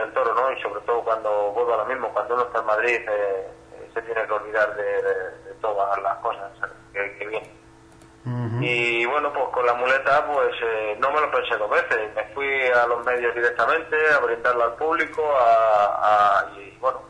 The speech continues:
Speaker 1: pues de rodillas. Yo sabía que se me iba a venir. En un momento dado, bueno, por ponerle alguna cosa, no sabía bien a lo mejor lo que me pudiera hacer, eh, pero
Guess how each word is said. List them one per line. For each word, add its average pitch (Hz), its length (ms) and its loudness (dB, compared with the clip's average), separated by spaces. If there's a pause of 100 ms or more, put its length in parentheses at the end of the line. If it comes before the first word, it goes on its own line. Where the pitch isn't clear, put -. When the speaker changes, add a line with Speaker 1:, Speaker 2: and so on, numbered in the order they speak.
Speaker 1:
pues 107 140 -6
de 110 80 -2
rodillas. 123 380 0
Yo 123 100 2
sabía 147 220 4
que 139 140 0
se 131 60 -2
me 120 60 -2
iba 113 100 4
a 104 40 4
venir. 127 220 0 (600)
En 120 100 -6
un 135 80 -2
momento 139 380 0
dado, 139 220 4
bueno, 139 260 0 (340)
por 117 180 -2
ponerle 127 380 2
alguna 131 400 4
cosa, 135 320 0
no 135 220 0
sabía 127 760 4
bien 131 200 0
a 127 100 4
lo 127 80 2
mejor 123 260 -2
lo 123 100 0
que 123 80 0
me 123 120 -2
pudiera 120 400 -2
hacer, 160 280 0 (640)
eh, 110 520 -2
pero 104 320 0